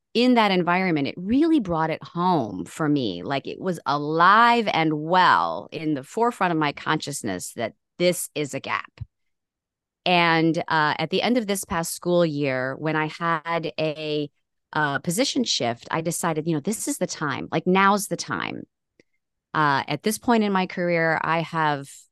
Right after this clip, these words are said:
uh, I've done the things that I think I can do in a school. I feel very good about the ways that I have been able to help influence teachers and students. And I wanted to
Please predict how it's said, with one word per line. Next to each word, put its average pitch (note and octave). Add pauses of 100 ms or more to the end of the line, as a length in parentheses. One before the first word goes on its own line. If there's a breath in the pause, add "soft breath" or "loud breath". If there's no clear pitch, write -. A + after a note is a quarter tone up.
(140)
uh, -
I've D3
done F#3+
the G3+
things F#3+
that F3
I D#3+
think F3+
I E3+
can E3
do E3
in C#3+
a C#3
school. A3
I D3+
feel D3
very C3+
good G3
about C#3 (440 soft breath)
the D#3
ways F3
that E3+
I D3
have D3
been C#3+
able C#3+
to C#3
help B2
influence D#3+
teachers G3
and B2+
students. G3 (640 soft breath)
And D#3 (800)
I E3+
wanted A#3
to G#3